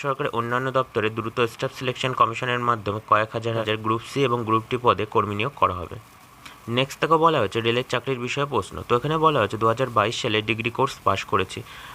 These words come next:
রেলের গার্ড পদের জন্য দরখাস্ত করতে পারবো কি? তো এখানে বলা হয়েছে, রেলের গার্ডস পদের জন্য যে, যে কোনো শাখায় গ্র্যাজুয়েট পাস ছেলেমেয়েরা আবেদন করতে পারেন।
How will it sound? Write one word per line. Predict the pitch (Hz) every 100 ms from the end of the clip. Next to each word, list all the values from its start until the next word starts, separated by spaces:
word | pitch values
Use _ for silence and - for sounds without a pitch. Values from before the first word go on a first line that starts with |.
| - 113
রেলের | 131 143 117
গার্ড | 113 -
পদের | 131 135 127
জন্য | 123 113
দরখাস্ত | 110 120 - 123
করতে | 127 135 123
পারবো | 113 127 143
কি? | 101
তো | 127
এখানে | 120 143 147
বলা | 143 113
হয়েছে, | 98 - 120 - - - -
রেলের | 120 131 139
গার্ডস | 123 123 - -
পদের | 117 131 123
জন্য | 110 98
যে, | 110 -
যে | 113
কোনো | 135 143
শাখায় | 147 135 120
গ্র্যাজুয়েট | 110 107 123 -
পাস | 127 123 -
ছেলেমেয়েরা | 117 117 117 117 -
আবেদন | 98 104 113 117
করতে | 113 - 117
পারেন। | 110